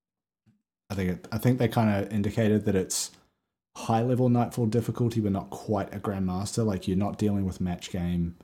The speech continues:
you're not dealing with equipment locked. There's no champs the whole way through. Um, it's just, there's more enemies and they hit harder,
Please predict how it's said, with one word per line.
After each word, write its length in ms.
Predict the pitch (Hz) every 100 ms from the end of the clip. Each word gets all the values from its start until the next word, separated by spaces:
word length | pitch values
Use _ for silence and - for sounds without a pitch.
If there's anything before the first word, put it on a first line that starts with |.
| _
you're 120 | - 87
not 200 | 90 -
dealing 260 | 98 92
with 120 | 90
equipment 400 | 87 - 95 95 73
locked. 440 | 85 82 - - - _ _ _
There's 140 | 92 87
no 140 | 104
champs 720 | 101 - 90 82 - - - _ -
the 80 |
whole 140 | 87 87
way 100 | 85
through. 400 | - 85 82 - - _ _ _ _ _ _ _ _
Um, 400 | 85 82 78 78 76
it's 180 | 87
just, 400 | - 98 - - - _ -
there's 160 | 92
more 240 | 98 110 -
enemies 380 | 110 101 101
and 80 | 90
they 80 | 87
hit 280 | - - 104
harder, 540 | - 92 90 87 85